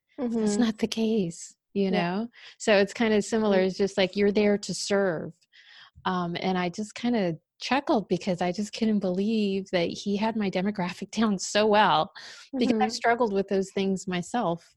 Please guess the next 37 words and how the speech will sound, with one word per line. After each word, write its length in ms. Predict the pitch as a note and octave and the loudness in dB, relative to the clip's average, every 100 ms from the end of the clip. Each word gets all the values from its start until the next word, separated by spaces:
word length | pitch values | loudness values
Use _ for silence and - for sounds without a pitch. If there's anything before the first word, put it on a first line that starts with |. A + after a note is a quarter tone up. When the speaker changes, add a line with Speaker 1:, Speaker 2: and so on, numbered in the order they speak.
| - | -4
Speaker 1:
and 180 | A#3+ F#3+ | 0 2
then 100 | G3 | 2
Speaker 2:
Mm-hmm. 160 | - A3 | 0 -2
Speaker 1:
can 60 | G#3 | -2
finally 340 | - G3 G#3 | -4 0 0
realize, 560 | F#3 F#3+ G3 E3 D#3+ - | 0 -2 -2 -4 -6 -6
you 100 | F#3 | -6
know, 160 | E3+ E3 | -6 -8
through 240 | - E3+ E3+ | -8 -8 -8
a 80 | E3 | -8
lot 100 | E3 | -8
of 80 | E3 | -10
different 340 | E3 E3 E3 | -10 -12 -10
work 240 | - F#3 | -8 -8
situations 760 | - F3 - D#3 D#3 - D3+ - - | -10 -16 -12 -10 -8 -8 -12 -14 -14
that 240 | E3 - - _ _ _ _ _ _ | -12 -12 -16 _ _ _ _ _ _
that's, 480 | F#3+ G3 - - - | -10 -10 -14 -20 -12
you 100 | G#3 | -10
know, 160 | F3 E3 | -8 -8
always 420 | - F#3+ A3 G#3+ | -4 0 0 -2
being 300 | - G3 F3+ | -2 -2 -2
modest 800 | E3+ E3+ F3 D#3 D#3 - - - - | -4 -4 -6 -6 -8 -10 -16 -18 -18
is, 420 | - E3 D#3 D#3 - _ - | -10 -8 -8 -10 -18 _ -12
doesn't 420 | E3+ F3+ G#3+ - | -8 -6 -6 -6
work 300 | E3+ F3+ E3+ - - | -6 -6 -8 -12 -8
in 160 | D#3+ | -8
the 80 | D#3 | -8
work 260 | D#3 E3+ - | -8 -10 -6
<laughs> 20 | |
world. 460 | - - - G3 - _ _ _ - - _ - | -4 -4 -8 -12 -12 _ _ _ -14 -14 _ -4
Speaker 2:
Right. 520 | A#3+ B3 C4+ G3+ G3+ - | 0 0 0 -2 -2 -4
And 260 | A3+ A3+ A3 - - _ - | -2 0 -2 -12 -20 _ -2
I'm 200 | A#3+ B3+ | 0 0
not 200 | C4 A#4+ | -2 -6
so 180 | - C#4 | -4 -6
sure 400 | B3 - B3+ B3+ A#3+ | -6 -4 -6 -4 -4
that 220 | G#3+ | -2